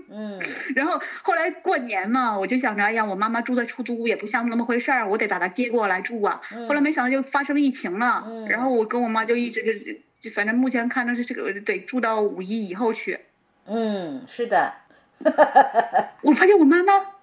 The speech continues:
Speaker 2: 她就是他就是愿意挨着你。其实我，他已经知道我不需要他照顾，他，但是他，
Speaker 1: 那
Speaker 2: 我发现是我妈妈，她想照顾我。
Speaker 1: 他需要你啊，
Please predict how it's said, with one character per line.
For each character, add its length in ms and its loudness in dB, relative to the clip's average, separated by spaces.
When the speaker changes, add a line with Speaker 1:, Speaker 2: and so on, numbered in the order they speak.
Speaker 2:
她 120 6
就 140 12
是 380 6
他 40 6
就 120 8
是 80 10
愿 160 8
意 40 6
挨 260 2
着 100 4
你。 180 4
其 160 0
实 140 -6
我， 80 0
他 180 2
已 100 2
经 140 -2
知 160 -2
道 80 2
我 100 2
不 140 -6
需 140 -4
要 80 -2
他 120 -6
照 220 -2
顾， 320 -6
他， 140 -12
但 100 -2
是 80 -2
他， 160 -4
Speaker 1:
那 120 -2
Speaker 2:
我 20 -2
发 120 -2
现 120 0
是 100 -2
我 140 -2
妈 160 -2
妈， 100 -2
她 140 -4
想 200 -10
照 120 -4
顾 240 -6
我。 200 -14
Speaker 1:
他 120 -8
需 180 -12
要 160 -2
你 160 -10
啊， 200 -14